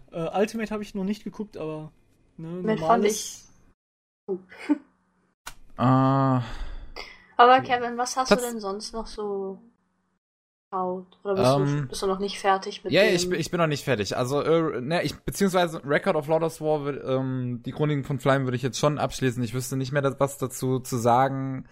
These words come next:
Speaker 3: Ähm, schaut lieber die O-V-A-Reihe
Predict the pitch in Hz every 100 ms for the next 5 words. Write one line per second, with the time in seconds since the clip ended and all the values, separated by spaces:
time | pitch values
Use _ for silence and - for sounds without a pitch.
0 | - - _ _ _ _ _ _ 131 131
1 | 127 123 120 117 113 110 123 - _ _
2 | _ _ _ - 127 127 113 113 113 110
3 | 110 110 - 92 113 113 87 110 113 117
4 | 120 123